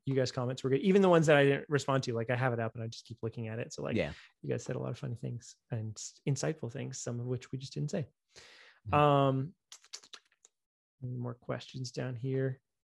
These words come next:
Speaker 1: I think, Sardi said, "I ordered the five twelve model. I already have a backlog on P C, but my carpal tunnel doesn't allow for long play sessions at the desk."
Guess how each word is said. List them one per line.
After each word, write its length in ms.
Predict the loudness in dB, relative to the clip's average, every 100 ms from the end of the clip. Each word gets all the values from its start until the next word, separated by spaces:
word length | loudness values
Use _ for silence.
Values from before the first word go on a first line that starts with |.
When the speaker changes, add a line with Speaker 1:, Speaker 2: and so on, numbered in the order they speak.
| -12
Speaker 1:
I 140 | -10 -10 _ -4
think, 420 | 0 0 -2 -8
Sardi 260 | 2 4 4
said, 260 | 6 6 8
"I 100 | 8
ordered 240 | 6 2
the 60 | 0
five 280 | 2 2
twelve 320 | 2 4 4 4
model. 460 | 2 2 2 -2 -6 -2
I 40 |
already 140 | 2 4
have 140 | 4
a 20 |
backlog 560 | 4 0 2 4 4 2 -2
on 420 | -4 -2 -4 -8 _ _ -6
P 140 | -4
C, 380 | 0 2 2 2 -4
but 160 | -2 0
my 180 | 2 0
carpal 380 | 0 0 0 -2
tunnel 280 | 2 4 4
doesn't 220 | 4 4
allow 240 | 4 4
for 180 | 2 0
long 260 | 0 0 0
play 180 | -4
sessions 360 | -4 -4 -6 -10
at 100 | -10
the 80 | -8
desk." 240 | -8 -10